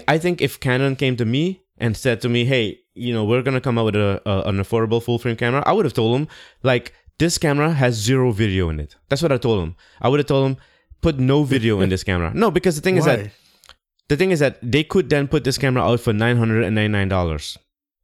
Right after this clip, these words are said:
Speaker 1: and it would be a really and truly the cheapest full frame camera. It would be under a thousand dollars, and it would be just like Nikon when they came out with the D F, which was basically just a straight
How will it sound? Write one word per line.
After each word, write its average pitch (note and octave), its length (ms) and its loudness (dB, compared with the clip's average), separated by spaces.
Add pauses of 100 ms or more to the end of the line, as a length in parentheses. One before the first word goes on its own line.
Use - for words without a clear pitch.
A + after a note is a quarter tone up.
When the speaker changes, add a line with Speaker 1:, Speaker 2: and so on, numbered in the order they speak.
(300)
Speaker 1:
and B2+ 120 2
it C3 100 2
would B2+ 160 2
be B2 120 2
a B2 120 2
really C#3+ 300 2
and D3+ 120 -2
truly A#2+ 500 0
the F#2+ 120 -4
cheapest C3+ 420 -2
full B2+ 140 0
frame A2 220 -4
camera. F#2+ 420 -2 (360)
It D3 80 2
would C#3+ 160 0
be A#2 120 0
under D3+ 280 2
a - 20 -6
thousand B2 300 0
dollars, F2+ 460 -2 (400)
and C3 380 0 (380)
it C#3+ 60 2
would C#3+ 220 2
be B2 100 0
just C3+ 180 0
like C#3+ 140 0
Nikon A#2+ 500 0
when G#2 100 0
they G#2+ 80 0
came G#2+ 260 -2
out G#2 120 0
with G2 80 -2
the G2+ 100 0
D F#2 260 -2
F, G#2+ 280 -2
which A2+ 180 -2
was G#2 180 -2
basically G#2 460 -2
just G2 240 -4
a F2 80 -4
straight G#2+ 480 -2